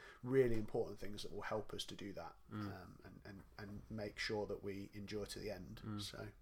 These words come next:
Speaker 2: Nice. I've never really th-, not thought about that, you know, the, the, the whole idea of, um, there are very few things that you would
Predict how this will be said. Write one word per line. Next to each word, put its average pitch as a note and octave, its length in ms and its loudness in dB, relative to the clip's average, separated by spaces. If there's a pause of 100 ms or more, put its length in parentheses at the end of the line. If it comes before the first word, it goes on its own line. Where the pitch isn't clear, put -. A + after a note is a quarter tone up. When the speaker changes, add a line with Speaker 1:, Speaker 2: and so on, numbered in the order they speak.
(280)
Speaker 2:
Nice. C3+ 380 2
I've A#2 100 4
never D#3 160 4
really C3+ 80 4
th-, - 120 -6 (380)
not - 140 2
thought - 120 10
about F2+ 180 12
that, D2 160 10
you F2 40 4
know, F2 140 4
the, F#2 140 4
the, G2+ 320 4
the G#2 300 8
whole G2+ 300 12
idea F#2+ 440 10
of, F#2 280 2
um, F#2 340 0 (600)
there G2+ 140 6
are G2+ 60 8
very A2 340 10
few G#2+ 320 4
things F#2+ 360 4
that G2 120 0
you G#2 120 4
would F#2+ 160 4